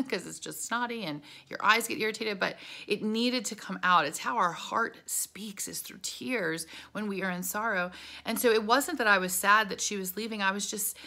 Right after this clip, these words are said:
sad that I wouldn't see her for a long time and be able to hug her or whatever. And so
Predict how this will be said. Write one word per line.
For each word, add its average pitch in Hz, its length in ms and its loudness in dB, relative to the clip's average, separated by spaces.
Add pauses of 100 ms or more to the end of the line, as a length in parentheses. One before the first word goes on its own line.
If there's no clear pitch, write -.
(120)
sad 226 480 4
that 214 80 -2
I 202 80 4
wouldn't 202 240 0
see 208 240 -2
her 220 120 0
for 165 180 -2
a 160 60 -2
long 151 260 -6
time 165 440 -8 (380)
and 202 340 0 (120)
be 202 120 0
able 190 140 2
to 190 60 -2
hug 185 220 -2
her 165 140 2
or 147 60 -2
whatever. 151 380 -6
And 202 200 -4
so 185 400 2